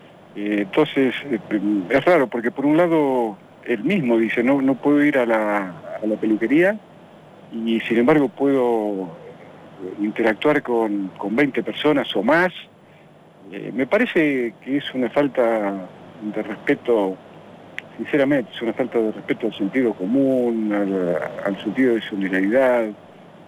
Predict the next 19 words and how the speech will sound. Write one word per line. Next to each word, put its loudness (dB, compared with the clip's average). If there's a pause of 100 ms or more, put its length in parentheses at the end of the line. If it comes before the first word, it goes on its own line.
(880)
porque -4 (280)
yo 0
en 0 (300)
todo 2
caso 0
estaría 0 (640)
mucho 0
más 0
preocupado 0 (1500)
para -2
que -4
vuelvan 4
otras -4
actividades 0
que -8
a -2
lo -2
mejor, 0 (480)
eh, -4